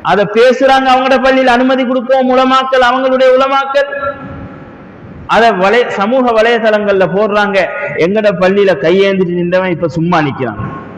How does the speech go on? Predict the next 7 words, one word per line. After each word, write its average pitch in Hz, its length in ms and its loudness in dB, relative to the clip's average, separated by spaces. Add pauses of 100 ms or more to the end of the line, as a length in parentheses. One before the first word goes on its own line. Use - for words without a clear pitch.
(680)
நரகம் 185 540 0
போற 180 340 0
பஸ்ல 156 360 -2 (120)
ஏறி 185 240 0
சொர்க்கம் 170 420 -2
போக 131 340 2
பாக்குறான். 107 280 -6